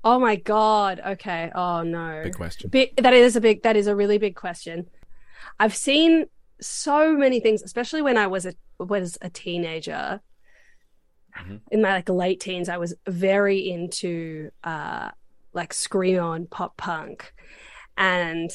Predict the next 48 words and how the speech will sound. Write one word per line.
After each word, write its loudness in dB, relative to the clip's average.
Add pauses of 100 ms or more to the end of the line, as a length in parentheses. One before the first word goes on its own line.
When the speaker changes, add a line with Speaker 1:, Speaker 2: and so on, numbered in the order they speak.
Speaker 2:
Okay. -8
Speaker 1:
I 6
went 6
to 0
a 2
series 4
of 0
shows, -2 (340)
uh, -12 (160)
uh, 0 (400)
this -6
band, -6
Joyce -2
Manor, -4
they're -6
one -4
of -4
my -6
favorite -10
bands. -4
They're -10
a -10
pop -4
punk -2
band -6
out -8
of, -12
um, -8 (1200)
Southern 4
California. -2 (220)
And 4
they 8
came 6
to 4
Melbourne 4
Speaker 2:
Mm-hmm. -8
Speaker 1:
a -8
few 0
times, -4
and -6
I 0
got -4
to -2
see 2
them 4
in 0
this, -4
like, -8